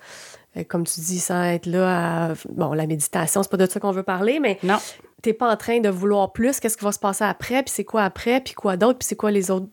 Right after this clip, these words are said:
Speaker 1: les, les autres options possibles. C'est, c'est d'apprécier ce qui se passe pendant le moment présent, tout simplement.
Speaker 2: Oui, exactement.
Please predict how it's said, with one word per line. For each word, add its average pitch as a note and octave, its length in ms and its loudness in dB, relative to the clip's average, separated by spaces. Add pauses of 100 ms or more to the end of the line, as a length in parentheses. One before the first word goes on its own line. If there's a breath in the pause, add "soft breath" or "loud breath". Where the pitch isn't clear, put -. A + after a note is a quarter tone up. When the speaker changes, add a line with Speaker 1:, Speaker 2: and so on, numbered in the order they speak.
(100)
Speaker 1:
les, F3 580 0
les F3+ 240 2
autres F#3 180 4
options G#3+ 300 2
possibles. G#3+ 500 2 (300 loud breath)
C'est, F3+ 260 0
c'est F#3 140 0
d'apprécier F3+ 440 0
ce - 80 -4
qui - 100 -6
se - 100 -4
passe F#3 520 0 (840)
pendant G#3 360 2
le G#3 60 0
moment F#3+ 400 0 (200)
présent, F#3+ 400 0
tout G#3 100 -8
simplement. E3+ 480 -4 (520)
Speaker 2:
Oui, G#3+ 220 2 (140)
exactement. G3+ 580 2